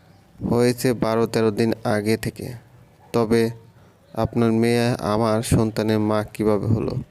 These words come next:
কথাগুলো শুনে মুক্তার পুরো শরীর কেঁপে উঠল। শরীর থেকে ঘাম ঝরতে শুরু করে দিয়েছে। এমনকি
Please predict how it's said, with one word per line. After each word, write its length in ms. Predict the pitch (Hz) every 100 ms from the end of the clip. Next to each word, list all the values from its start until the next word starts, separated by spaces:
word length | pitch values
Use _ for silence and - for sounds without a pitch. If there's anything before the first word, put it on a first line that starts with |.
| _ - - - - - _ - -
কথাগুলো 480 | - 101 107 107 110
শুনে 360 | 107 110 110 113
মুক্তার 520 | 113 117 117 104 101 - - -
পুরো 280 | - 123 123
শরীর 440 | - 117 110 113
কেঁপে 280 | 110 104 104
উঠল। 300 | 101 - - - - - - - - - -
শরীর 320 | - 120 110 107
থেকে 320 | 117 110 117 98
ঘাম 300 | 117 110 110 113
ঝরতে 320 | 110 104 120
শুরু 260 | 110 117 104
করে 260 | - 107
দিয়েছে। 580 | 98 101 107 - 110 117 -
এমনকি 580 | 117 110 110 113 - 110